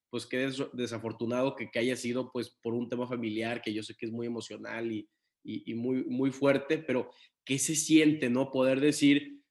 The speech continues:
"Yo fui el que hice el cambio", este, o "Yo fui parte de este cambio", y,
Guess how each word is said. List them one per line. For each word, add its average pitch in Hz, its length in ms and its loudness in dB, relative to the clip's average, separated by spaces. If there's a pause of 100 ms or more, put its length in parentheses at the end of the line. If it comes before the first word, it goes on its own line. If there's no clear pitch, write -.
(100)
"Yo 143 260 6
fui 151 160 4
el 151 140 2
que 147 60 -6
hice 143 140 -2
el 123 120 -6
cambio", 131 640 0
este, 110 800 -4 (160)
o 117 80 -2
"Yo 117 180 2
fui 160 340 0
parte 143 420 0
de 147 60 4
este 143 260 -8
cambio", 143 580 4
y, 117 140 -4